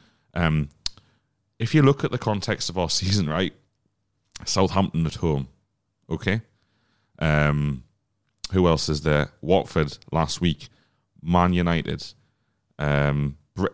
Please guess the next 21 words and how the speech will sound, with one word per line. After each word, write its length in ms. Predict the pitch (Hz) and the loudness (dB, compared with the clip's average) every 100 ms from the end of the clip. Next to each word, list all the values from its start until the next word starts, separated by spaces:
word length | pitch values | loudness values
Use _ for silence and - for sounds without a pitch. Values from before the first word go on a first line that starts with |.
| - | -2
even 340 | 131 131 113 | 2 4 4
Brentford 520 | 85 87 98 95 - | 0 0 0 0 -2
in 100 | 82 | 0
terms 340 | 78 92 82 78 | 0 0 0 -2
of 100 | 76 | -4
the 180 | 78 - | -4 0
errors 300 | 85 82 76 | 0 0 -2
that 180 | 76 - | -4 -4
were 80 | |
made. 340 | 76 76 71 69 - _ _ _ | -2 0 0 -2 -10 _ _ _
I'll 100 | 87 | 0
not 180 | 120 107 | 2 0
throw 200 | - 101 | 0 0
Norwich 340 | 92 82 - | 2 0 -2
in 80 | 78 | -4
there, 240 | 71 67 - | -4 -4 -6
but 200 | - 107 | -4 4
those 260 | 131 139 | 4 4
four 260 | - 123 120 | 2 0 0
games, 340 | 107 90 80 76 | 0 -2 -2 -2
right? 240 | 80 - | -2 -4